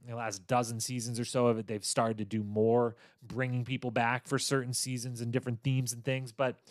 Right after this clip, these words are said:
for the most part, almost every season of that show is a brand new slate of people. Could that be what happens to the challenge? Could it be a one and done type thing for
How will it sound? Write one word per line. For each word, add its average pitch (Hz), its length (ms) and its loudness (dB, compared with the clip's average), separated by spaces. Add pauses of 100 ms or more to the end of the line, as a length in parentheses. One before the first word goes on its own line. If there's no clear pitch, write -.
(220)
for 185 80 -4
the 175 60 0
most 208 260 6
part, 135 300 6 (540)
almost 190 280 8
every 156 160 6
season 147 300 4
of 127 60 6
that 117 140 4
show 123 200 2
is 101 80 -4
a 98 40 -4
brand 131 320 -2
new 120 120 -2
slate 107 260 -2
of - 80 -10
people. 117 400 2 (800)
Could 190 160 8
that 180 120 10
be 175 120 10
what 160 140 12
happens 143 300 6
to 123 60 0
the 117 80 2
challenge? 170 500 4
Could 143 180 2
it 107 100 -4
be 127 380 0 (380)
a 131 60 4
one 123 260 4
and 117 140 -2
done 117 240 -2
type 107 320 -2
thing 170 340 8
for 143 380 4